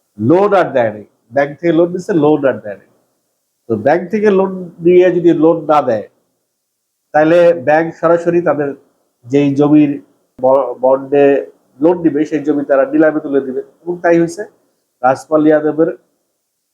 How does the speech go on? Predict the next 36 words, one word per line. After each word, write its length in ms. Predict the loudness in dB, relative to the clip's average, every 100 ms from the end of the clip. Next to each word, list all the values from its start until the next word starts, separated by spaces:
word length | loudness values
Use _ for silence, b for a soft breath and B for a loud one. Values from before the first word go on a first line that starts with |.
| _
সম্পত্তি 460 | -4 -2 -6 -4 0
বাজেয়াপ্ত 460 | 0 0 -4 -4
হয়ে 280 | -8 -4 -4
গেছে। 240 | -6 -14 _ _ _ _ _ _ _ _ _ _ _
এবং 280 | 0 2 0
তিনি 160 | 0 0
একটা 180 | 0 -2
পার্সোনাল, 420 | -4 -4 -2 2
এর 140 | 2
আগেও 260 | 2 0 2
আর 160 | 2 0 -2
এরকম 320 | -4 -6 -4
তার 280 | -2 0 0
ঘটনা 420 | -2 -6 -2 -2
ছিল, 280 | -2 0 0
তিনি 340 | -2 _ -14
একটা 140 | -12 -12
পার্সোনাল 460 | -10 -8 0 0 2
লোন 200 | 0 0
নিয়েছিলেন, 440 | 2 0 0 -12 -14 _ _ _ _ _
সেই 160 | -2 0
লোনটাও, 400 | 0 0 0 -2 -2 -6 -4
লোনটাও 560 | -4 0 0 0 -2
তিনি 200 | -2 -4
দেন 160 | -2 -2
নাই। 140 | -2
সেই 200 | 0 0 0 -4
একটা 180 | -16 -10
সিনেমার 400 | 0 0 0 -2
জন্যই 220 | -4 -4
তিনি 200 | 0 2
নিয়েছিলেন, 420 | 2 0 -6 -12 -14 _ _ _ _ _ _
সেই 80 | -8
সিনেমা 300 | -2 0 2 0
প্রফিটও 480 | -2 -2 0 0 0
করছে। 280 | -2 -8 -14